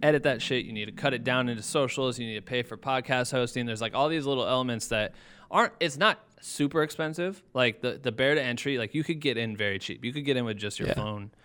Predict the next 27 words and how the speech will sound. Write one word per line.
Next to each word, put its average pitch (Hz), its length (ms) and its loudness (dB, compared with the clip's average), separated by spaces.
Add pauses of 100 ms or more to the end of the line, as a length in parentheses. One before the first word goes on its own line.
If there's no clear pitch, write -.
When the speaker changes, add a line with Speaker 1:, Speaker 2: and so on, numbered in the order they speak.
(220)
Speaker 1:
and 98 540 0
Anchor 98 500 -4
or 107 100 -2
whatever 104 220 -2
that 101 140 -4
shit's - 180 -14
called. - 240 -8 (260)
You 113 80 -2
know 117 40 2
what 113 100 0
I 113 40 0
mean? 117 60 -2
Like, 98 200 -2
or 98 80 -6
Spot-, 101 360 -2
or 104 280 -2
SoundCloud. - 540 -4 (360)
And 110 180 0
so 127 100 2
Speaker 2:
Yeah. 123 80 0
Speaker 1:
you 147 40 -2
could 123 180 -6
get 113 220 -2
in 110 220 -2
very 101 180 0
cheap, 101 380 -6
but, 98 280 -6